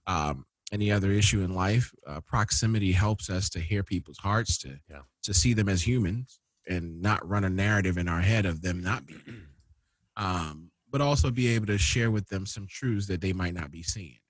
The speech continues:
Speaker 1: So it's been a blessing to have those conversations, and, um, looking forward to seeing my family next week. They come back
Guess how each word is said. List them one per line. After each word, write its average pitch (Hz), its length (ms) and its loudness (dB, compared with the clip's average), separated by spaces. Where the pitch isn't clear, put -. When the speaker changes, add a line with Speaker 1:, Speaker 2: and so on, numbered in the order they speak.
Speaker 1:
So 85 240 -12
it's 90 220 -12
been 95 140 -10
a 80 60 -10
blessing 95 480 0
to 120 100 -2
have 104 180 2
those 101 240 0
conversations, 95 1000 -6
and, 78 240 -20
um, 73 280 -18
looking 101 200 -8
forward 98 300 -4
to 98 60 0
seeing 101 180 0
my 90 120 -4
family 95 460 -4
next 95 260 -10
week. 123 160 -12
They 87 120 -16
come 90 240 -10
back 87 160 -8